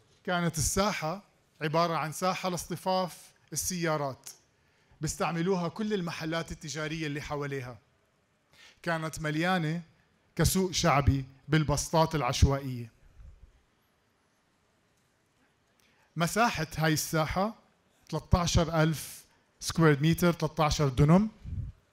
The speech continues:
من أهم العناصر اللي فكرنا فيها وإحنا عم نصمم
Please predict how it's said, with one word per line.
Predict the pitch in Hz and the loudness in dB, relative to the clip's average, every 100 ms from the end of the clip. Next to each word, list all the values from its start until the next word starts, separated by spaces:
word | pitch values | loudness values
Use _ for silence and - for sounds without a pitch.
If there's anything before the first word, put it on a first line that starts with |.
| _ _ _ - _ _ _ _ _ _ _ _ _ _ - _ _ _ _ _ _ _ _ _ _ - | _ _ _ -20 _ _ _ _ _ _ _ _ _ _ -20 _ _ _ _ _ _ _ _ _ _ -2
من | 180 | 0
أهم | 175 185 277 | 4 4 6
العناصر | 196 147 156 175 190 165 | 6 6 6 6 6 6
اللي | 143 | 6
فكرنا | 151 - 170 160 | 4 0 0 0
فيها | - 175 147 | 2 4 4
وإحنا | 156 - 151 | 4 2 0
عم | 131 135 | -4 -4
نصمم | 135 165 165 160 160 | -4 0 2 2 2